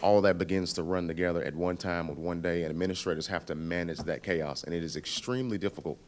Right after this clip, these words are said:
Um, so I, I, I do get it. I, I greatly respect your concerns. I respect them. I understand the start and stop. I do get it. But I just wanted to kinda, again, uh, put this out there.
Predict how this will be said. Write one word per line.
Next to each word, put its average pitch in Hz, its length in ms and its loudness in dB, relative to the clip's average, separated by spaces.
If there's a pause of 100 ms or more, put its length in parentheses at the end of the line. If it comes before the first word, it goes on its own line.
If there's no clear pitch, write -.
(880)
Um, 82 340 2
so 92 240 4 (100)
I, 65 220 -6
I, 90 60 -2 (140)
I 92 60 -2
do 87 140 -4
get 87 200 0
it. 85 120 -4
I, 78 220 -2
I 85 80 -2
greatly 82 320 2
respect 85 400 -2
your 82 60 -6
concerns. 82 640 -4 (160)
I 80 80 0
respect - 460 2
them. 85 200 0
I 87 80 2
understand 98 400 2
the 87 40 0
start 82 280 2
and 78 80 -6
stop. 76 260 -2
I 80 60 -2
do 82 160 -2
get 76 220 0
it. - 80 -6 (580)
But 78 100 0
I 78 40 4
just 82 200 -2
wanted 85 200 4
to 82 100 -8
kinda, 85 160 4
again, 80 460 0
uh, 78 220 0
put - 180 -2
this 87 160 0
out 80 180 2
there. 73 220 0